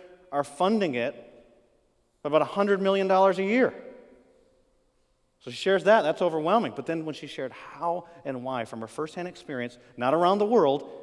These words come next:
here in the Triangle, you know how it happens? And she told a story about girls, Christian girls, coming to the pregnancy center and saying, "I have to get an abortion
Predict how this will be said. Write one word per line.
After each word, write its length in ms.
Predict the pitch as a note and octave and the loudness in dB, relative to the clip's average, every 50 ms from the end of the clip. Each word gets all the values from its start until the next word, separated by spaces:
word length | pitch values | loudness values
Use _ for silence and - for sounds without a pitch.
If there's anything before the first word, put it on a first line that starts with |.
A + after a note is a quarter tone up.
| - - - - | -20 -20 -20 -12
here 220 | - C#3 C#3+ D3+ E3 | -6 -2 0 0 2
in 80 | F3+ | 2
the 100 | G3+ G#3+ | 0 0
Triangle, 800 | G3+ - - A3 A3+ A3 F#3+ D3+ C3 A2+ G#2 G2+ G2 B2 D#3 - - - - - _ _ _ _ _ _ _ _ _ _ _ _ _ _ _ _ _ _ _ _ _ _ _ _ _ _ _ _ _ _ | -2 0 0 0 2 2 2 0 -2 -4 -4 -2 -2 -2 -4 -6 -10 -20 -20 -20 _ _ _ _ _ _ _ _ _ _ _ _ _ _ _ _ _ _ _ _ _ _ _ _ _ _ _ _ _ _
you 60 | B2+ | -12
know 80 | C3 C3+ | -10 -10
how 60 | C3+ | -8
it 40 | C3 | -8
happens? 360 | C3+ C#3 - - F#3 F#3 - - _ _ _ _ _ _ _ _ _ _ _ _ _ _ _ _ _ _ _ _ | -8 -8 -8 -10 -14 -16 -18 -20 _ _ _ _ _ _ _ _ _ _ _ _ _ _ _ _ _ _ _ _
And 80 | A#2+ | -20
she 100 | - - | -20 -14
told 180 | - C#3+ A#2+ A2+ | -12 -12 -12 -12
a 20 | |
story 460 | - - E3 F3+ E3+ B2+ A2+ B2 D3+ - - - _ _ _ _ _ - | -12 -12 -10 -8 -6 -6 -8 -8 -10 -14 -18 -20 _ _ _ _ _ -14
about 440 | A2 A#2 A2+ A2 - _ - B2+ | -10 -8 -8 -8 -10 _ -16 -10
girls, 440 | A2 B2+ C#3+ D#3+ D3 A#2+ B2+ C3 - | -6 -4 -4 -2 -2 -2 -4 -6 -8
Christian 400 | - - D#3 D#3 - - F3+ F3 | -10 -8 -8 -8 -8 -8 -10 -8
girls, 440 | D#3+ E3 C3 A#2+ A#2+ C3 C#3+ - - - | -6 -6 -4 -4 -6 -6 -10 -12 -16 -16
coming 440 | - - C#3 C3+ D3 D#3+ E3+ F3+ D3+ | -10 -8 -8 -6 -6 -8 -8 -10 -12
to 140 | - - D#3 | -10 -8 -6
the 120 | D#3+ E3 | -6 -6
pregnancy 520 | D#3 - - - - D#3+ C#3+ C#3 - C#3+ B2 | -8 -10 -12 -8 -6 -6 -6 -6 -8 -10 -12
center 320 | - - A#2+ A2+ A#2+ C3+ A#2 | -12 -12 -12 -12 -12 -12 -12
and 100 | B2 B2 | -14 -12
saying, 380 | - C3 B2 A#2+ A#2+ A#2+ B2 B2 _ _ _ _ _ _ _ _ _ _ _ _ _ _ _ _ _ _ _ _ _ _ _ _ _ | -10 -10 -8 -8 -8 -10 -12 -14 _ _ _ _ _ _ _ _ _ _ _ _ _ _ _ _ _ _ _ _ _ _ _ _ _
"I 60 | - G#2 | -20 -16
have 240 | A2 C#3 E3+ F#3 - | -12 -10 -10 -8 -8
to 80 | F#3+ | -8
get 140 | D#3 F3 D#3+ | -6 -6 -6
an 100 | E3 D#3+ | -6 -6
abortion 560 | C3+ C#3+ E3+ F#3 E3 - - G2 F2 F#2 C3 | -6 -4 -4 -6 -6 -6 -10 -16 -18 -20 -20